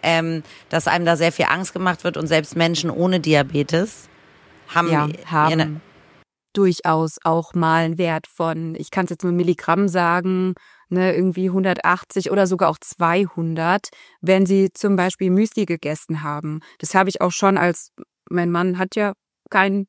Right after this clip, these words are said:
Speaker 2: Diabetes und auch eigentlich nicht Prädiabetes oder irgendwas, aber auch bei dem sind die Werte mal kurz hochgeschossen. Und solange die jetzt nicht Ewigkeiten da oben sind, dann ist das auch so wie bei Menschen ohne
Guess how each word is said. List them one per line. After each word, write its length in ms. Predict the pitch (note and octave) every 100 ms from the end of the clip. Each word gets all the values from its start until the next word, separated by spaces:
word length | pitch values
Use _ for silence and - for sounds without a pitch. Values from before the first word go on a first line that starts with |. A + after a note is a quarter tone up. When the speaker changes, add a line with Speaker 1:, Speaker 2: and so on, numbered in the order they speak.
| -
Speaker 2:
Diabetes 500 | F#3+ F#3 G3 G3 F#3
und 100 | E3
auch 140 | E3+ E3
eigentlich 320 | E3+ E3+ F3
nicht 180 | E3+ -
Prädiabetes 680 | - G#3+ G3 G3+ F3+ F#3+ -
oder 120 | F3+ -
irgendwas, 240 | F#3 F#3
aber 200 | E3+ E3+
auch 120 | F3 -
bei 140 | F#3+
dem 280 | F#3 G#3+ F3+ - -
sind 220 | - F3+
die 100 | F#3
Werte 220 | F3 F3 F#3
mal 140 | E3+
kurz 320 | - A#3 -
hochgeschossen. 840 | A3 A#3+ A3 - F3 - - G3+ A3 - - _
Und 160 | F#3+ F#3+
solange 320 | G3 G3 A3
die 60 | G#3
jetzt 220 | G3+ G3+
nicht 160 | G3+ -
Ewigkeiten 680 | A#3+ A#3+ A#3 - G#3 G#3 G3+
da 100 | F#3+
oben 280 | G3 F#3+ F3+
sind, 320 | G#3 G#3+ A#3 - - _
dann 140 | G3+ G3+
ist 200 | G#3 -
das 120 | A3
auch 180 | - G3+
so 300 | - A#3 A#3
wie 160 | A3 A3
bei 380 | - G3+ A3 G#3+ _ -
Menschen 520 | G#3+ G#3+ - A3 G#3+ _ _ _ _
ohne 320 | A#3+ A#3 G3